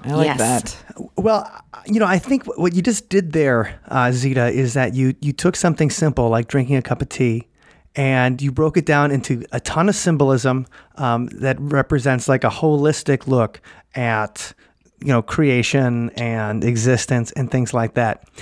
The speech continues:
Speaker 3: Now, how do you get there? Like, how, how did you get to be the kind of person who takes the tea ce-, <laughs> the tea ceremony, the tea ri-, tea ritual,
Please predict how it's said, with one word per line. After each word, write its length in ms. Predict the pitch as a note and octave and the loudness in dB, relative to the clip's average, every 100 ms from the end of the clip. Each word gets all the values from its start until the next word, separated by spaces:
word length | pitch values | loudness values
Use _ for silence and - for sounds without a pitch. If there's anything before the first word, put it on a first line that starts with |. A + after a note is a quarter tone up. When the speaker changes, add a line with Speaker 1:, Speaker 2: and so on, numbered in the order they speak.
| - - - | -20 -20 -2
Speaker 3:
Now, 300 | D#3 C#3 - - - _ _ _ _ - | 0 0 -2 -20 -20 _ _ _ _ -10
how 220 | - A3+ | -2 0
do 80 | C4 | 2
you 140 | A#3 | 2
get 340 | D3+ F3 F3 | 2 0 0
there? 300 | - F#2+ - C#3+ | 0 -2 -2 -2
Like, 160 | E3+ | -2
how, 280 | - - A#3 | 0 -2 -2
how 220 | C4+ G#3+ C4+ | 0 0 2
did 340 | A#3+ E3+ F3 | 0 -2 -8
you 500 | - C#3+ D#3+ G#3 G#3+ | -4 0 2 2 2
get 260 | D#3+ F3 E3 | 0 -2 -2
to 60 | D3 | -2
be 160 | D#3 | 0
the 80 | D3 | 0
kind 260 | C#3+ D#3 D#3 | 2 2 2
of 80 | C#3+ | 2
person 440 | D#3 D3 C3+ A#2+ | 2 2 0 0
who 140 | A2+ C#3 | 0 0
takes 280 | E3 E3 | 0 0
the 80 | - | 0
tea 260 | C#3 G3 G3 | 0 0 0
ce-, 80 | - | 0
<laughs> 260 | - - | -2 0
the 140 | F3+ E3 | 0 -2
tea 260 | - G#3 | 0 -2
ceremony, 480 | G3 D3+ C3 B2 B2+ | 0 0 0 0 0
the 100 | B2+ | 0
tea 220 | C3 F3+ | -2 -2
ri-, 140 | F#3 D#3 | 0 -2
tea 260 | - - | -4 -2
ritual, 460 | G#3+ D#3+ - D3+ D3 | 0 0 0 0 0